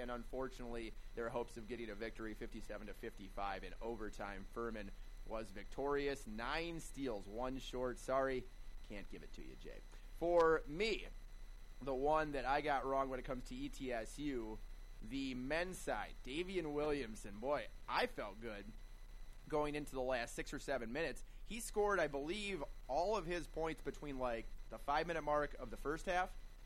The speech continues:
and the six or seven-minute mark of the second half, but no touches late, could not get to twenty points at sixteen.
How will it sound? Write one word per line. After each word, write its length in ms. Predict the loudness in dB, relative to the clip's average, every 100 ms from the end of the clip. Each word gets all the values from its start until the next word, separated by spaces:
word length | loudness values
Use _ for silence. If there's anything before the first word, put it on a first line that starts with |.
| -8 -6
and 500 | -4 -2 -2 -4 -6 -6
the 100 | -6
six 240 | -4 -4 -4
or 60 |
seven-minute 360 | -2 -2 -2 0
mark 260 | 0 0 -2
of 240 | -2 -2 -4 -6 -6
the 60 |
second 360 | -2 0 2 0
half, 280 | -2 -2 -2 -2
but 240 | 0 0 -2 -2
no 160 | 2 4
touches 360 | 4 0 -2
late, 280 | -2 -2 -2 -4 -10 -8 -8 -8 -2
could 160 | 0
not 180 | 0 0
get 100 | -2
to 60 | -6
twenty 220 | -6 -6
points 240 | -6 -6 -6
at 100 | -6
sixteen. 340 | -6 -6 -6